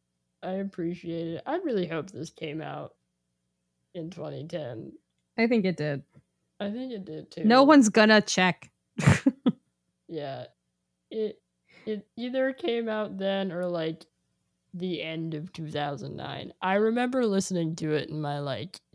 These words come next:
Speaker 1: maybe junior year of high school or something.
Speaker 2: Mm.
Speaker 1: So, like,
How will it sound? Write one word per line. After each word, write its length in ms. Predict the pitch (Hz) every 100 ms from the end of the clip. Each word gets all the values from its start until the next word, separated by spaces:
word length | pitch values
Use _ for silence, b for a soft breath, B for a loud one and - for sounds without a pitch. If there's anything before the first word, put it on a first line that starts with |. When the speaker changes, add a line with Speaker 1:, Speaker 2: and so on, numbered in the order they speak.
| _ _ _ _ _ _ _ _ _ _ _ _
Speaker 1:
maybe 460 | 156 147 143 143 143
junior 560 | - 147 143 139 139
year 380 | 139 139 139 143
of 80 | 139
high 220 | - 156
school 560 | - - 170 170 170 156
or 180 | 175 170
something. 760 | 180 175 170 180 175 175 175
Speaker 2:
Mm. 60 | -
Speaker 1:
So, 220 | 160 151
like, 340 | 143 139 170